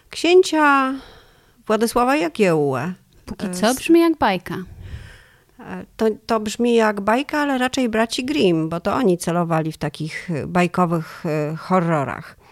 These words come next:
Speaker 1: E, a było to tak. Jadwiga była córką Ludwika Węgierskiego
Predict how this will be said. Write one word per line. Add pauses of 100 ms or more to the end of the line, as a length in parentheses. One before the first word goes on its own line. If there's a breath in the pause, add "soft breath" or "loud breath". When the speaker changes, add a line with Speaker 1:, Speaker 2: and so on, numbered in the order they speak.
(720 loud breath)
Speaker 1:
E,
a
było
to
tak. (120)
Jadwiga
była
córką
Ludwika
Węgierskiego